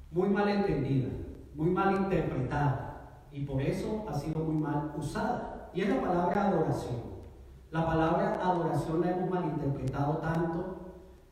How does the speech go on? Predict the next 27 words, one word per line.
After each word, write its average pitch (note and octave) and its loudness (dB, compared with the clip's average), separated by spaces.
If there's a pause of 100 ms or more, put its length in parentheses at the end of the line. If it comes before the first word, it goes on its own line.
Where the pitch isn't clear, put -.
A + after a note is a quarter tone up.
(220)
que, D3 0
que D#3 -2
eso D3+ -2
no F3 2
nos F3 2
ha F3 0
permitido D#3 -2
saber C#3 0
lo - -2
que D#3+ -4
significa D#3 -4
adorar, C#3 0
y, B2 -8
y, C3+ -10
y - -4
más D3+ 2
triste F3 2
aún, E3+ 2 (840)
eh, A#2+ -6
no C#3 -2
sabemos D#3+ 0
entonces D3 -2
lo F3 -2
que E3 -4
significa C#3 -6
adorar C3+ -2
a D3+ -4